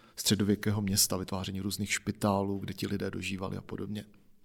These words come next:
Čili to jsou počestní. No a potom jsou skupiny, které jsou nepočestné, to znamená, to jsou různí hazardní hráči,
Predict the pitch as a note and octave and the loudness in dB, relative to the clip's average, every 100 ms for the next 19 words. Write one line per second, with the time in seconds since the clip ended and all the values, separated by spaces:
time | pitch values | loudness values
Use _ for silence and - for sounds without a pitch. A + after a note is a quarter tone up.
0 | _ - - - - - - - - - | _ -20 -20 -20 -16 -14 -14 -20 -20 -20
1 | _ - A#2+ C3 D3+ C#3+ G#2+ A2+ - - | _ 6 8 8 8 6 2 2 2 0
2 | F#2+ G2 A2+ C3+ D3 D3 - G#2+ B2+ B2 | -2 -2 2 4 4 4 -2 2 2 4
3 | A#2 A#2+ F2+ F2+ A#2 - A#2+ - A#2+ A#2+ | 2 2 -2 -4 -2 2 2 4 4 4
4 | A#2+ G2+ G2+ G#2 G#2 - G2+ G2+ G2 G2 | 2 -4 -4 -4 -2 -4 -4 -6 -4 -2
5 | A2 A2 A2 G2+ G2+ G2+ G2 - G2+ G2 | 0 0 0 -2 0 -2 -2 -2 0 -2